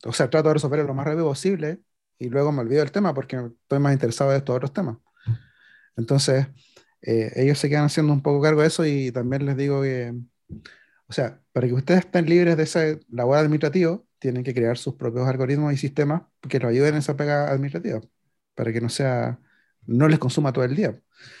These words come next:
Entonces, ellos están trabajando también lo mismo con R y Python y haciendo también sus propias aplicaciones pa-, que se integran con lo que estamos haciendo.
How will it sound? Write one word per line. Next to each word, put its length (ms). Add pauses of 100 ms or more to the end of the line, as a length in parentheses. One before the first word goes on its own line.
(200)
Entonces, 440
ellos 180
están 760
trabajando 360
también 220
lo 80
mismo 240
con 120
R 160
y 40
Python 420
y 60
haciendo 340
también 240
sus 160
propias 340
aplicaciones 600 (720)
pa-, 160
que 140
se 120
integran 380
con 140
lo 80
que 40
estamos 320
haciendo. 400